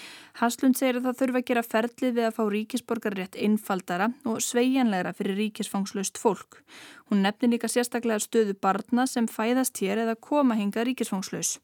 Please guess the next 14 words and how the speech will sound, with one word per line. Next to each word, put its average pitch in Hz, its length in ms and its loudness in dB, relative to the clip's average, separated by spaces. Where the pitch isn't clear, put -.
Þau 220 320 4
geta 269 300 0
ekki - 240 -2
öðlast 240 420 0
ríkisborgararétt 214 880 -4
fyrr 226 220 0
en 226 100 2
eftir 226 240 -4
þriggja 247 480 0
ára 220 160 0
samfellda 240 560 0
dvöl 233 320 2
í 214 80 2
landinu. 226 400 2